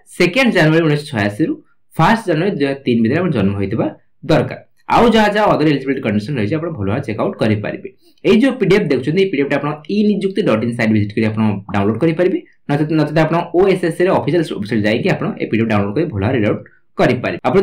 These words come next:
ସିଲେକ୍ସନ ପ୍ରୋସେସ ହବ, ତିନିଟା ଷ୍ଟେଜରେ ଆପଣ ସିଲେକ୍ସନ କରାଯିବ। ଫାଷ୍ଟ ଆପଣ ରହିବ ପ୍ରିଲିମିନାରୀ ଏକ୍ଜାମିନେସନ ରହିବ, ସେକେଣ୍ଡ ରହିବ ମେରିଟ ଏକ୍ଜାମିନେସନ ରହିବ, ଥାର୍ଡ ଆପଣ ସାର୍ଟିଫିକେଟ ଭେରିଫିକେସନ ପରେ ଆପଣଙ୍କୁ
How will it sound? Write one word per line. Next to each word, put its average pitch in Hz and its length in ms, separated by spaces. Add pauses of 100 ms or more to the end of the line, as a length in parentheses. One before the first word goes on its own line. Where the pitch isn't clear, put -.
ସିଲେକ୍ସନ 202 360
ପ୍ରୋସେସ 147 240
ହବ, 185 80 (160)
ତିନିଟା 190 360
ଷ୍ଟେଜରେ 127 280
ଆପଣ 175 160
ସିଲେକ୍ସନ 113 340
କରାଯିବ। 98 260 (120)
ଫାଷ୍ଟ 160 280
ଆପଣ 170 200
ରହିବ 170 180 (180)
ପ୍ରିଲିମିନାରୀ 120 340
ଏକ୍ଜାମିନେସନ 160 240
ରହିବ, 180 160 (480)
ସେକେଣ୍ଡ 156 340
ରହିବ 160 160 (220)
ମେରିଟ 120 180
ଏକ୍ଜାମିନେସନ 165 400
ରହିବ, 185 160 (240)
ଥାର୍ଡ 127 260
ଆପଣ 135 120 (100)
ସାର୍ଟିଫିକେଟ 117 340 (140)
ଭେରିଫିକେସନ 117 300
ପରେ 156 180
ଆପଣଙ୍କୁ 202 260